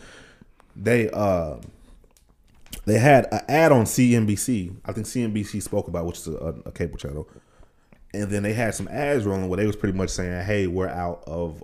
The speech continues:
um, so eventually the company, you, you never know what the company is doing. So, like, the company,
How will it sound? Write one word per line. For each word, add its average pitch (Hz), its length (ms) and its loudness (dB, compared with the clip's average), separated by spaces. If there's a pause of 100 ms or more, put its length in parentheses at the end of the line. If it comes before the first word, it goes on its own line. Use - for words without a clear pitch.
um, 67 480 -10 (680)
so 110 460 4
eventually 190 460 0
the 123 80 2
company, 135 600 -2 (1120)
you, 165 140 -4
you 175 180 0
never 202 220 4
know 185 160 2
what 156 140 4
the - 60 -4
company 117 360 -2
is 87 140 -6
doing. 90 400 -6 (680)
So, 120 160 2
like, 101 240 2
the - 60 -6
company, 139 600 0